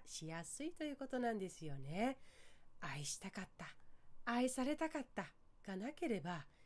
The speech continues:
憎しみは生まれませんから。だからこそ、何も策を講じなければ、いいも悪いも受け取り合ってしまう近しい関係性の間柄にこそ、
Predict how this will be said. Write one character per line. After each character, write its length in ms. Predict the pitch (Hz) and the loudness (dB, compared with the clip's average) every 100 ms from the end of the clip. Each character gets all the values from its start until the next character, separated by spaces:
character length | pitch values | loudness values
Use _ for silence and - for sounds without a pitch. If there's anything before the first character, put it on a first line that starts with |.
| - - | -10 0
憎 320 | 196 226 - | 0 0 0
し 220 | - 208 | 0 4
み 140 | 220 254 | 4 4
は 140 | 269 - | 2 0
生 60 | |
ま 140 | 170 151 | -2 -2
れ 80 | 165 | -2
ま 120 | 165 | -2
せ 160 | - 202 | 0 0
ん 80 | |
か 80 | 220 | -2
ら。 40 | 160 - - - - - - - - - - - | -4 -8 -10 -12 -12 -14 -14 -12 -10 -10 -8 -2
だ 140 | 190 | 0
か 120 | 202 185 | 2 2
ら 120 | 170 | 2
こ 120 | 196 | 0
そ、 260 | 196 175 - - - - | 0 -2 -4 -10 -8 0
何 300 | 208 233 269 | 4 6 6
も 160 | 269 269 | 6 6
策 380 | 311 320 311 | 4 4 6
を 100 | 220 | 4
講 280 | - 311 320 | 4 4 4
じ 100 | 294 | 6
な 140 | 311 320 | 6 6
け 140 | 226 | 2
れ 120 | 165 | 2
ば、 300 | 143 196 180 - - - | 2 2 2 -2 -4 -2
い 200 | 233 226 | 2 4
い 20 | 202 | 4
も 160 | 185 | 2
悪 280 | 180 180 208 | 0 2 4
い 100 | 220 | 4
も 120 | 185 | 2
受 280 | 190 190 233 | 0 0 2
け 20 | |
取 200 | 233 233 | 4 4
り 40 | 233 | 2
合 80 | 240 | 0
っ 40 | |
て 160 | - 190 | -2 -4
し 160 | - | 0
ま 100 | 196 | 0
う 100 | 196 | 0
近 300 | - - 233 | -2 -2 0
し 220 | 220 240 226 | 0 0 -2
い 40 | |
関 280 | - 226 226 | 0 0 4
係 200 | 233 226 | 4 4
性 240 | - 233 | 4 4
の 100 | 226 - | 2 0
間 580 | 254 311 339 - 349 339 - - - - | 0 2 2 6 6 6 -2 -12 -10 -4
柄 460 | 233 359 349 349 - - - 269 | 6 8 10 6 4 -6 -2 6
に 360 | 311 370 - - | 10 10 8 2
こ 200 | - 339 | 0 2
そ、 360 | - 359 339 | 4 6 6